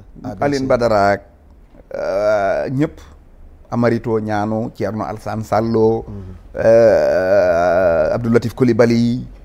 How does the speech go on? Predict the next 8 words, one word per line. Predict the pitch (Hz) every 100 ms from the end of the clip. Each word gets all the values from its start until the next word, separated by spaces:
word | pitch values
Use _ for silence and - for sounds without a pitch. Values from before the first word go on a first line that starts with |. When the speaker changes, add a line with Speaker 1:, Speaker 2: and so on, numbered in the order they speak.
| - - - - - - -
Speaker 1:
Aly | 117 117
Ngouille | 113 113
Ndiaye, | 107 120 120 117 117 120 - _ _
Mame | 117 98
Boye | 107 104
Diao, | - 104 123 123 120 120 - - _ _ _ _
kulluhum. | 277 233 147 - _ _ _ _ _ _ - - _ _ _ - - _ - - - - - _ - - - - - 135
Léegi | 180 190